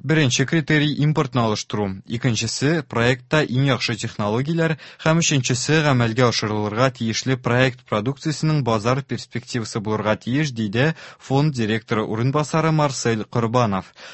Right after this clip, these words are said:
Ике мең дә егерме беренче ел эчендә Татарстанның инвестиция венчур фонды ике йөз илле алты миллион сумлык кредит биргән.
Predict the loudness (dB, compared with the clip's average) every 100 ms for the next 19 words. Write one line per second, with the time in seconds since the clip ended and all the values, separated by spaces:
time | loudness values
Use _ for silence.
0 | -8 -4 2 4 6 6 4 4 2 4
1 | 2 2 0 -2 -2 -4 -4 -2 2 2
2 | 2 0 0 0 0 2 2 2 0 0
3 | -2 -6 -6 -2 0 0 -2 -2 -4 -6
4 | -2 0 2 0 -2 -10 -6 -4 -2 0
5 | 0 0 -4 0 0 0 0 0 2 0
6 | -2 -2 -2 0 0 -2 -4 0 0 0
7 | -2 -2 0 2 0